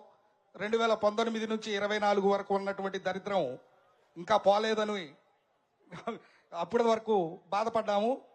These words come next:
అలాగే రెండు వేల ఇరవై నాలుగులో మన ప్రభుత్వం వచ్చిన తర్వాత మా దురదృష్టం ఏంటంటే,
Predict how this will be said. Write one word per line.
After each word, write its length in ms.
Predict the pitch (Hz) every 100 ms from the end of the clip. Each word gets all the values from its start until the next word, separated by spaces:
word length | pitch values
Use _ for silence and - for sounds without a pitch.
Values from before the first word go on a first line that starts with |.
| _ _ _ _ 175
అలాగే 340 | 233 240 233 156 127 - _ _ - -
రెండు 160 | 208 254
వేల 140 | 254 226 202
ఇరవై 220 | 226 226 220
నాలుగులో 340 | 220 233 226 220
మన 80 | 214 208
ప్రభుత్వం 340 | 220 247 240 226
వచ్చిన 200 | 220 208
తర్వాత 320 | 208 208 208 214 185 139 - - _ _ -
మా 80 | 185 214
దురదృష్టం 480 | 226 226 240 - 220 214
ఏంటంటే, 340 | 208 202 220